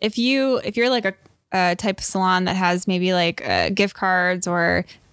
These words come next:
packages where people purchase ahead of time, and this is a guest you wanna get rid of, like, just do the right thing, swallow your pride a bit, make sure you're squared up money-wise with them, 'cause I think that helps avoid a bad,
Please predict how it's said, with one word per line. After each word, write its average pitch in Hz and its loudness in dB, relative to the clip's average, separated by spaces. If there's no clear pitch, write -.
packages 196 0
where 196 0
people 196 0
purchase 185 -2
ahead 175 0
of 175 0
time, 185 0
and 185 2
this 202 0
is 214 0
a 196 0
guest 180 0
you 190 0
wanna 180 0
get 180 0
rid 175 0
of, 175 0
like, 175 0
just 220 -2
do 226 0
the 247 0
right 220 0
thing, 180 0
swallow 208 -2
your 208 0
pride 180 0
a 175 0
bit, 180 0
make 190 0
sure 208 0
you're 196 2
squared 180 -2
up 180 0
money-wise 185 2
with 190 -4
them, 180 0
'cause 202 -2
I 202 0
think 220 -2
that 196 0
helps 185 -2
avoid 180 0
a 175 0
bad, 175 0